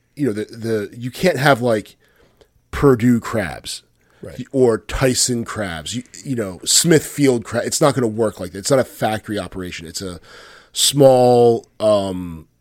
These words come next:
Speaker 1: you know, uh, cottage industry.
Speaker 2: Mm-hmm.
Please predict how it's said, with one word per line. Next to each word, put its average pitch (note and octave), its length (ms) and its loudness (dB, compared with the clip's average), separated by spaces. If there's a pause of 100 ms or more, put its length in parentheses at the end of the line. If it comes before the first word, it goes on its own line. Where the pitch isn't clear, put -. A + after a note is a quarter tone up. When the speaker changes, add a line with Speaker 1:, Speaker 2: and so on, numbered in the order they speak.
(580)
Speaker 1:
you B2 160 -6
know, F#2 400 -6
uh, E2+ 320 -10 (380)
cottage B2 440 4
industry. G2 480 -8 (240)
Speaker 2:
Mm-hmm. C3 200 -12